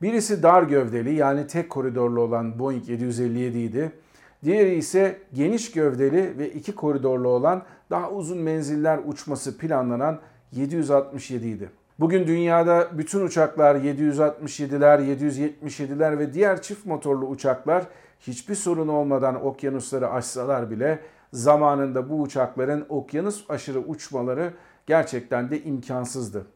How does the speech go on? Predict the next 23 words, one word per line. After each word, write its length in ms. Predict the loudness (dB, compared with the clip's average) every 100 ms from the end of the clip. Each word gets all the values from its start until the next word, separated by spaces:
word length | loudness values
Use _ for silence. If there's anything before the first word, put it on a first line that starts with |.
| _ _
Zaman 440 | -2 4 4 4 2
zaman 560 | 0 0 0 -2 -4
ve 100 | -6
gelişen 640 | -4 -2 -2 0 0 0 -2
teknolojiyle 760 | -4 -4 -4 -2 -2 0 2 2
beraber 580 | 0 -2 2 2 2 -4 -20 _ -4
bu 280 | 0 0 0
olanaksızlıklar 880 | 0 2 2 -2 -6 -8 -6 -2 -2
ortadan 540 | -2 -4 -2 -2 -2
kalkmaya 540 | -4 -6 -6 -4 -4 -2
başladı. 640 | -4 -6 -10 -4 -2 -4 -8 -20 _ -4
Airbus 440 | -2 4 4 2 2
A 200 | 4 4
üç 260 | 0 -6
yüz 300 | -8 -6 0
ve 260 | 4 4 2
Boeing 260 | -2 -2 -4
yedi 140 | -6
yüz 140 | -2
altmış 380 | -2 -4 -8 -6
yedi 200 | -6 -6
gibi 160 | -6 -8
uçaklar 680 | -8 -4 -6 0 0 0